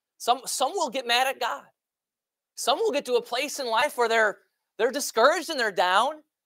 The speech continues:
and they feel lonely, and they feel like nobody cares about them,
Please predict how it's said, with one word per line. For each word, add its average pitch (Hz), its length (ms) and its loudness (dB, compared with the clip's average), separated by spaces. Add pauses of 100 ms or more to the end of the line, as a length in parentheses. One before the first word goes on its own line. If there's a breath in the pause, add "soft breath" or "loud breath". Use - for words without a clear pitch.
(140)
and 190 120 -2
they 208 80 4
feel 254 400 4
lonely, 302 400 2
and 226 100 -4
they 202 60 -6
feel 247 200 0
like 269 160 2
nobody 240 280 -4
cares 208 320 -4
about 220 240 4
them, 269 200 0